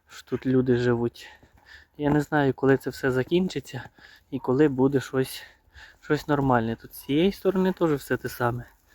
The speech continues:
Тут аля... добрий день. Ну тут я вже одну купу гілок вигріб. Оце, оцей, оцей пройом,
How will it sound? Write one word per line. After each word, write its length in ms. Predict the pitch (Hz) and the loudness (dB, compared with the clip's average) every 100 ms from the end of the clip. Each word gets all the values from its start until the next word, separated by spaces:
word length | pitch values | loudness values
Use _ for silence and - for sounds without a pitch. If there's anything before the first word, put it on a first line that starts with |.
| - - - | -20 -20 -8
Тут 220 | 156 147 | -4 0
аля... 400 | 143 139 147 151 - _ _ _ - - - | 2 4 4 4 -2 _ _ _ -20 -20 -4
добрий 320 | 139 135 135 | -2 0 0
день. 260 | 131 120 131 | 2 0 2
Ну 100 | 143 | 0
тут 280 | 160 175 147 | 0 0 0
я 100 | 143 | 0
вже 300 | 135 139 139 - - - - _ - - _ _ _ _ _ _ _ _ - - | 4 2 2 -6 -16 -16 -16 _ -20 -20 _ _ _ _ _ _ _ _ -10 -2
одну 300 | 131 143 143 | 2 2 2
купу 460 | - 143 - 135 - - - - | 0 0 0 -2 -2 -16 -20 -12
гілок 540 | 131 131 135 143 - | -6 2 6 4 2
вигріб. 420 | 139 135 123 113 110 - - - - - _ | -2 0 0 -2 -8 -12 -18 -18 -20 -20 _
Оце, 380 | - - - 123 - - | -12 -6 -2 -2 -4 -12
оцей, 380 | 147 - 131 123 _ | -10 -4 -4 -4 _
оцей 320 | 160 139 135 127 | -16 -4 -2 -2
пройом, 440 | - 139 180 240 | -2 0 0 -2